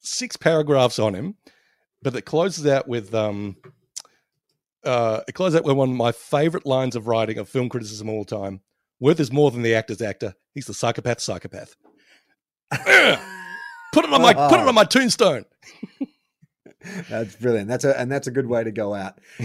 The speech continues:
Speaker 2: Uh,
Speaker 1: <laughs>
Speaker 2: Guy, thank you so much for coming back into the video store. Uh, where can people find you on Twitter?
Speaker 1: Oh, you can find me on Twitter at Robert Guy Davis.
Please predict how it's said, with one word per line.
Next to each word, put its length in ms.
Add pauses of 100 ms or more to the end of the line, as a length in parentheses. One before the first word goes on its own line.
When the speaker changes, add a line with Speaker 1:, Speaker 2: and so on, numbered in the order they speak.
Speaker 2:
Uh, 240
Speaker 1:
<laughs> 60
Speaker 2:
Guy, 200
thank 180
you 60
so 220
much 240
for 100
coming 340
back 380
into 240
the 80
video 280
store. 560
Uh, 260
where 220
can 140
people 220
find 280
you 120
on 100
Twitter? 300 (420)
Speaker 1:
Oh, 160
you 100
can 120
find 200
me 80
on 60
Twitter 240 (120)
at 200 (100)
Robert 440 (120)
Guy 300
Davis. 600